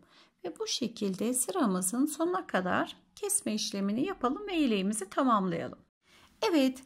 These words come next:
haroşamızın altını kestik. Bakın yeleğimiz şu şekilde hazır hale gelmek üzere. Şimdi en son kesme işlemini yaptıktan sonra ben bir sıra tığ ile kenarına tığlamak istiyorum. En son kısımda tığlama yapacağım için kesme işleminin son kısmını tığlama yöntemiyle yaptım ve kenarlarını,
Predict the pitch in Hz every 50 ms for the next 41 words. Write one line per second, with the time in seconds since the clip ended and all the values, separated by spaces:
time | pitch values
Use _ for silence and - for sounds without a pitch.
0 | - - - - 427 403 370 - - 240 208 202 208 - - 403 415 - - 370
1 | 311 247 - - 240 269 - - - - 285 240 233 - - 233 233 - - 339
2 | 349 - 269 262 370 392 370 294 220 196 208 247 349 - - - 403 - - -
3 | 175 - - 190 196 196 285 - - - - - - - - - - 370 339 285
4 | 330 320 294 - 226 185 190 202 240 339 403 - - 349 339 320 285 277 254 269
5 | - 190 - 190 165 185 247 311 - - - - - - - - - 359 330 -
6 | - 427 427 415 - - 294 277 262 - 320 320 - - 339 330 311 - - -
7 | 202 208 214 240 262 262 - 294 285 294 - 302 311 311 302 - 196 190 196 208
8 | 220 247 277 294 302 359 403 370 - - - 208 226 233 240 - - 381 330 269
9 | 208 202 254 254 - - 339 302 226 196 196 247 302 311 - 320 320 294 294 294
10 | 285 285 285 285 - - - - - 175 170 185 185 214 247 262 339 - 349 392
11 | 403 - - 285 247 226 233 254 240 - 240 220 202 247 254 - - 381 370 320
12 | 277 233 233 247 262 262 - 294 262 294 277 240 185 185 - - - 415 392 -
13 | - 359 349 - - 262 214 202 - - 202 190 190 208 - 302 302 - 466 427
14 | 349 311 - 220 - - 214 220 220 226 - - 320 302 294 269 233 214 202 208
15 | 208 214 208 - 226 185 196 190 196 214 233 277 294 294 - - - 359 403 381
16 | 320 - - 370 349 339 269 220 196 190 185 185 190 202 202 240 320 320